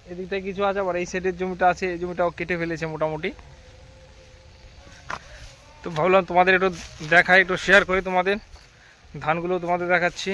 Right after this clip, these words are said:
দেখতে পাচ্ছ ধানগুলো খুব সুন্দর হয়েছে, ধানের ফলনও খুব ভালো হয়েছে, চাষিরা স-, সবাই হ্যাপি।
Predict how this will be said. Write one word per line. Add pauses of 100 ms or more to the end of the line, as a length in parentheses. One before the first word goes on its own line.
দেখতে
পাচ্ছ (140)
ধানগুলো
খুব (100)
সুন্দর
হয়েছে, (440)
ধানের
ফলনও
খুব (100)
ভালো
হয়েছে, (1300)
চাষিরা
স-, (800)
সবাই
হ্যাপি।